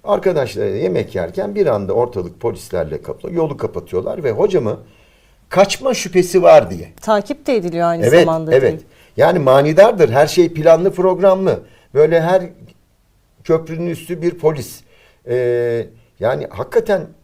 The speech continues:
Speaker 1: Türkiye'de ben çoğu yerde de bunu söylüyorum. İnsanlar kaçabilir. Bu memlekette heykeli dikilecek bu savcıların denen savcılar kaçtılar ya da hapisler. Yani,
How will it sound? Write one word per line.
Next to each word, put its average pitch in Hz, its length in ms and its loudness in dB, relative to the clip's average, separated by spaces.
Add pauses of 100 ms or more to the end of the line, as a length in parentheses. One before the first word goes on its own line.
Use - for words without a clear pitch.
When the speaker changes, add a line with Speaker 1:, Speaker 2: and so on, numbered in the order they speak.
(320)
Speaker 1:
Türkiye'de 165 540 -2
ben 165 160 0 (160)
çoğu 165 220 -6
yerde 151 300 -2
de 151 100 -10
bunu 147 160 -10
söylüyorum. 208 560 -12 (280)
İnsanlar 170 640 -2 (300)
kaçabilir. 170 640 -6 (340)
Bu 170 120 -4
memlekette 185 760 -4 (1040)
heykeli 180 500 -4
dikilecek 180 600 -6
bu 165 60 -6
savcıların 160 600 -2
denen 165 260 0
savcılar 143 680 0 (420)
kaçtılar - 680 -2 (260)
ya 139 140 2
da 170 60 0
hapisler. - 520 -6 (680)
Yani, 160 440 2